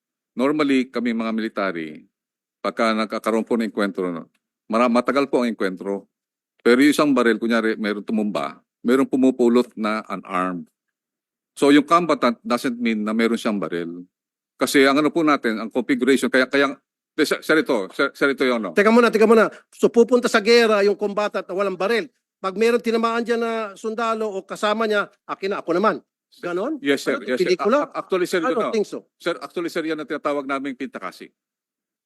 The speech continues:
Speaker 1: Uh, we, we call it, uh, sa ano, sir, yung sa, I, I, I've
Speaker 2: So,
Speaker 1: been, I've been in Mindanao for, for, for long a time.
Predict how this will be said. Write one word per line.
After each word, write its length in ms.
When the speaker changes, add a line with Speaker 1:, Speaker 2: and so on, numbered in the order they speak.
Speaker 1:
Uh, 120
we, 200
we 80
call 240
it, 160
uh, 280
sa 120
ano, 80
sir, 160
yung 160
sa, 320
I, 80
I, 140
I've 40
Speaker 2:
So, 80
Speaker 1:
been, 120
I've 160
been 160
in 80
Mindanao 400
for, 240
for, 320
for 160
long 160
a 80
time. 320